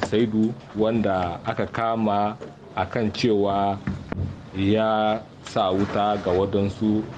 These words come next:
runwa a garin Tamu inda ake hako zinariya. Sanin kowa ne, Malam Abdullahi ya tafi wannan yanki bayan da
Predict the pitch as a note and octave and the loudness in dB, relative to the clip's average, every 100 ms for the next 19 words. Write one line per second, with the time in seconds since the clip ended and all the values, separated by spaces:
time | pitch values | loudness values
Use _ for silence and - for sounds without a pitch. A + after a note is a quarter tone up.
0 | - - G2+ G2 F#2 G2+ G2+ A2 - - | -16 -12 0 2 2 2 0 -2 -6 -6
1 | G2 G2 F2+ F2 E2+ - F2+ F#2 F#2+ G#2+ | 0 2 2 2 -2 -10 -2 2 4 4
2 | A2 A2 A2+ G#2+ - G2+ F#2 G#2 D#3 G3+ | 4 2 0 -4 -4 0 2 4 2 0
3 | - A#2 G#2 G2+ G2+ - F#2 F#2+ F#2 G2 | 0 0 2 2 0 2 0 0 0 2
4 | F#2+ G2 E2+ G2 G2 F#2+ F2+ D#2+ C#2+ - | 4 2 -2 0 2 2 0 -2 -6 -12
5 | - C#3 D3 B2 A2+ C3+ C3 B2+ B2+ A#2 | -4 0 2 0 0 2 2 2 0 0
6 | A2+ A2 G#2+ A#2+ G2+ A2+ C3 B2+ A2+ G#2+ | 2 0 -2 -6 -4 0 2 2 2 2
7 | G2 - F#2 G#2 G#2 G#2+ A#2+ A#2 A2+ A2+ | 0 -4 -4 0 4 4 2 0 0 0
8 | A#2 - G#2 B2 C3+ C3+ G#2 A#2 B2 A#2+ | -4 -4 0 2 0 -2 0 2 4 2
9 | A2 G#2 G#2+ A#2 A2+ - G#2 G#2 - G2 | 2 2 2 2 -2 -2 0 0 -4 -4
10 | A#2 B2+ C3 C3 A#2+ G#2 F#2+ F2+ | 0 0 2 2 0 0 0 -2